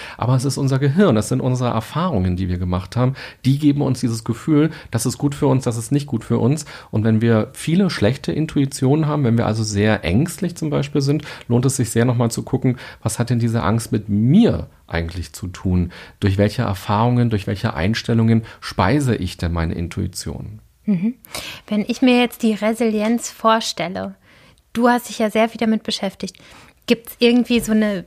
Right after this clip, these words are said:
Speaker 2: Visualität, die du dazu hast? Ist das vielleicht ein Löwe oder so ein Ritter mit so einem großen Schutzschild?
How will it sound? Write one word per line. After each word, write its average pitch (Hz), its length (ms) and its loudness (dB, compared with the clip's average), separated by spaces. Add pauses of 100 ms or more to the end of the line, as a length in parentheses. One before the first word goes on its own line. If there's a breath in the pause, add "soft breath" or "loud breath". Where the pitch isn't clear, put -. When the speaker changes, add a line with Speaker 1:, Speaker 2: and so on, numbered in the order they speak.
(120)
Speaker 2:
Visualität, 208 960 0
die 294 140 -2
du 277 160 -8
dazu 269 360 -2
hast? 294 340 -2
Ist - 240 -8
das 202 120 -4
vielleicht 185 460 -6
ein 170 240 -2
Löwe 285 880 2
oder 190 220 -4
so 185 100 -6
ein 175 140 0
Ritter 240 400 0
mit 208 180 -4
so 190 100 -6
einem 190 220 -4
großen 190 720 -6
Schutzschild? 359 800 -2